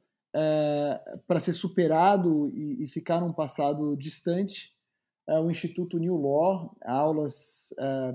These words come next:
de novo, eh, de uma maneira muito, eh, diferente daquelas que você tá acostumado, interativas, eh, criativas, com professores não só brasileiros, mas de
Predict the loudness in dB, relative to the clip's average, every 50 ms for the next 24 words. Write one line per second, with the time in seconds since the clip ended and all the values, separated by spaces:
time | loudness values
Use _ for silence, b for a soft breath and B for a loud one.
0 | -8 -10 -10 -8 -6 -6 -4 0 0 0 0 0 -4 -6 -8 -8 -8 -8 -8 -6
1 | -4 -4 -6 -6 -8 -6 -6 -4 -4 -4 -4 -2 -2 -2 -2 -2 -4 -4 -4 -2
2 | 0 2 2 2 0 0 -4 -2 -2 -2 -6 -8 _ _ _ _ _ _ _ -6
3 | -6 -6 -6 -6 -2 0 0 0 2 2 2 0 0 0 -2 -4 -6 -4 -4 -4
4 | -4 -4 -6 -10 -12 -10 -10 -10 -8 -8 -12 -8 -6 -6 -6 -6 -10 -16 -12 _
5 | -6 -4 -4 -2 -2 -2 -2 -2 -2 -4 -4 -4 -6 -10 -12 -12 -10 -8 -8 -8
6 | -8 -10 -4 -2 0 0 0 -2 -8 -8 -4 0 0 2 2 2 0 -2 -4 -6
7 | -14 -20 _ _ _ _ _ _ _ _ _ _ _ _ -6 -6 -6 0 2 2
8 | 2 2 0 -6 -6 -4 0 2 2 2 2 2 2 0 0 -4 -12 -16 -18 _
9 | _ _ b b b b _ _ _ -2 -2 0 0 -2 -4 -4 -4 -6 -2 0
10 | 0 2 0 0 0 -2 -4 -2 -2 -2 -2 0 0 -2 -2 0 -2 0 2 2
11 | 2 2 2 0 -2 -4 -6 -12 -18 -20 -20 -12 -8 -4 -4 -2 -2 0 -2 -2
12 | -4 -4 -4 -6 -6